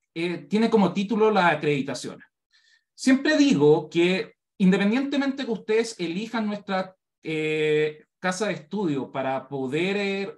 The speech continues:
realizar un programa de M B A o a-, o algunos de los programas de posgrados que se ofrecen, eh, ustedes tienen que exigir las acreditaciones. Las acreditaciones, podríamos decir, es como un sello de calidad de lo que tiene un programa, tiene una universidad o tiene una casa de estudio.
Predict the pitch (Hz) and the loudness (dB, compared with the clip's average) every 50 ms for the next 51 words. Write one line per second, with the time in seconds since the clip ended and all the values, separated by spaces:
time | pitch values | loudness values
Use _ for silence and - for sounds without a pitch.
0 | 147 143 147 143 135 131 127 - 151 147 170 190 190 - 180 175 175 185 180 180 | -10 -8 -6 -6 -6 -6 -6 -6 -4 -4 -2 -2 -4 -4 -4 -4 -2 -2 -2 -2
1 | 180 175 165 156 143 131 143 165 180 185 190 190 180 - - 143 143 135 131 131 | -2 -4 -6 -8 -10 -8 -4 -4 -2 -2 -2 -4 -6 -6 -4 -4 -2 -2 -2 -4
2 | 123 - - - 139 143 131 131 131 123 120 151 180 190 185 180 160 147 156 147 | -6 -8 -12 -8 -6 -4 -4 -4 -4 -4 -2 -2 0 0 0 0 -2 -2 -4 -2
3 | 151 147 151 151 151 - 143 139 131 131 151 165 165 165 151 135 139 139 139 131 | -2 -2 -2 -4 -6 -8 -8 -6 -6 -4 -4 -4 -4 -4 -6 -6 -8 -10 -8 -8
4 | 117 113 120 131 143 156 180 185 180 - 175 175 - 175 170 170 170 165 151 - | -10 -8 -4 0 2 2 2 0 -2 -4 -6 -6 -4 -6 -4 -4 -4 -4 -6 -6
5 | - - 151 147 147 214 240 226 - 147 139 - 247 254 - _ _ _ _ _ | -4 -4 -2 0 4 4 4 4 2 0 -4 -4 -4 -6 -10 _ _ _ _ _
6 | _ _ _ _ _ _ _ _ _ _ _ _ _ - 185 180 185 180 - - | _ _ _ _ _ _ _ _ _ _ _ _ _ 0 2 4 4 4 2 0
7 | 196 180 247 254 269 277 269 254 262 254 - 220 214 - 190 180 190 226 226 233 | 0 0 2 0 0 2 2 2 2 2 0 -2 -6 -6 -8 -6 -6 -4 -2 0
8 | 214 202 185 - 175 156 156 147 127 135 123 - - 107 92 92 - - _ _ | 0 0 0 0 -2 -2 -2 -2 -2 -6 -8 -8 -10 -12 -14 -16 -20 -20 _ _
9 | - 147 175 185 190 190 185 190 185 185 190 185 190 180 180 - 254 247 277 277 | 0 2 4 6 6 4 4 2 2 2 2 0 -2 -4 -2 -2 -2 -2 0 2
10 | 262 220 214 214 220 220 220 220 214 202 196 - 214 220 226 220 226 - - 202 | 2 2 2 4 2 2 0 -2 -4 -6 -6 -6 -4 -2 -2 -2 -4 -6 -8 -6
11 | 196 202 202 208 185 175 170 160 147 - - 208 202 208 220 196 180 180 170 - | -4 -2 -2 -2 -4 -4 -8 -10 -10 -8 -6 -4 0 0 0 0 0 -2 -6 -6
12 | - 175 165 151 147 151 139 131 156 185 220 262 285 285 269 185 190 185 185 180 | -6 -4 -4 -2 -2 -2 -2 -2 -2 0 0 0 -2 -4 -6 -8 -8 -8 -8 -8
13 | 180 175 151 165 196 202 202 202 202 - - - 156 151 147 147 139 139 139 123 | -8 -8 -8 -6 -6 -4 -4 -4 -6 -8 -8 -10 -10 -10 -8 -4 -4 -2 0 2
14 | 151 180 214 220 202 196 196 196 190 185 - 151 151 156 147 143 143 135 135 135 | 2 4 4 4 4 4 2 2 0 0 -4 -6 -4 -2 -2 -2 -2 -2 0 0
15 | 131 127 117 - - - 147 156 180 196 208 208 - 160 147 175 175 180 175 151 | -2 -2 -4 -6 -8 -4 -4 -2 -2 -2 -2 -4 -4 -6 -8 -6 -6 -6 -4 -4
16 | 131 - 165 165 165 - 156 131 117 - - _ - 156 123 - - - | -6 -6 -6 -6 -6 -6 -6 -6 -8 -10 -12 _ -6 -6 -6 -6 -10 -18